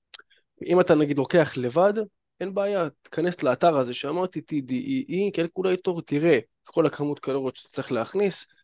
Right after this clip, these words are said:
תיכנס לקטגוריה של החצי קילו, כי זה עלייה שהיא טובה,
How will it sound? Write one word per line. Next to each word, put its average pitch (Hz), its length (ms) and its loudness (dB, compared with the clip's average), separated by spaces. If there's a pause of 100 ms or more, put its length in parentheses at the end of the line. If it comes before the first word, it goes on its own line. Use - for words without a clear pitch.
(340)
תיכנס 151 480 0
לקטגוריה 127 720 0
של 110 180 -4
החצי 143 360 -2
קילו, 196 380 -4
כי 110 120 -10
זה 117 360 -2
עלייה 123 220 0
שהיא 113 240 -8
טובה, 175 300 -2